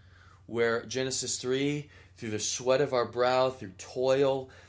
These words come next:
we work and we work and we work, and the soil just produces thorns and thistles. You know, it's so funny. You know, <laughs> if you think about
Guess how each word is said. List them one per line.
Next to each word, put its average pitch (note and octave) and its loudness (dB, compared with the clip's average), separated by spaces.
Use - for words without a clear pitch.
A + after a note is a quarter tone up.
we G2+ -6
work B2 2
and B2+ -6
we A#2+ -6
work C3+ 0
and A#2+ -6
we A2+ -4
work, C3 0
and G#2 -6
the G2+ -6
soil B2 0
just A2+ -10
produces G#2+ -10
thorns G#2+ -8
and G2 -16
thistles. - -14
You C3+ -6
know, C#3 0
it's C3 -4
so C#3+ -2
funny. A#2 -6
You A#2+ -8
know, D3+ -4
<laughs> - -20
if A#2+ -8
you C#3 -4
think F3+ -6
about A2+ -2